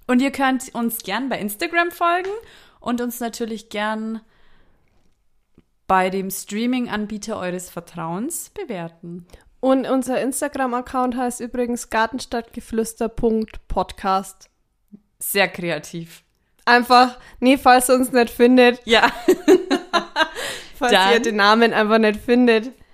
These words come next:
Speaker 2: habe ich's jetzt hiermit nochmal erwähnt.
Speaker 1: Genau, aber wichtig, flüstern mit U E. Sonst
Speaker 2: U E.
Speaker 1: findet uns keiner.
Speaker 2: Wichtig.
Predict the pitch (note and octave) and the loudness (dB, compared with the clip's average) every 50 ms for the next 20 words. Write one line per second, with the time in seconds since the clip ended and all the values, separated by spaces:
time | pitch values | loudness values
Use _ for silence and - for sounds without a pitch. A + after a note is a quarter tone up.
0 | _ _ - A#3 A#3 B3 B3+ - B3+ G#3+ - - C4 A#3+ A#3+ A#3+ A3 G#3 G#3+ G#3 | _ _ 0 0 2 2 2 -2 -4 -6 -2 0 2 4 4 4 2 2 0 0
1 | G#3 G#3 G3 D#3+ F#3 F#3+ F3 F#3 F#3+ F#3+ G3 G3 - A#3 A3+ B3+ B3+ A#3 C#4+ C#4 | 2 0 0 0 -2 -2 -2 -2 -2 -2 0 2 4 4 6 6 4 4 0 -8
2 | - - - D4+ D#4 - _ _ _ - A#3+ A#3 A#3+ A#3 - - - A3+ A3+ A#3+ | -8 -8 -10 -10 -10 -10 _ _ _ -8 -6 -6 -6 -8 -10 -12 -10 -10 -10 -10
3 | D#4 E4+ _ - G#3+ G#3 A3 C#4+ D#4 - - - - - F#3 F3+ - - G#3 G3+ | -12 -14 _ -12 -10 -10 -10 -10 -12 -14 -20 -20 -18 -16 -16 -14 -14 -12 -12 -12
4 | F3+ F3 _ _ _ _ _ - - B3 C4+ - - A3+ - - G3+ - D#3+ E3 | -12 -14 _ _ _ _ _ -2 0 0 2 2 2 4 4 4 4 2 -2 -8
5 | - - - - D3+ E3 F3 A3+ A#3 - - E3+ G3 F#3 F3 | -8 -10 -8 -6 -2 2 2 2 2 2 -2 -4 -4 -4 -4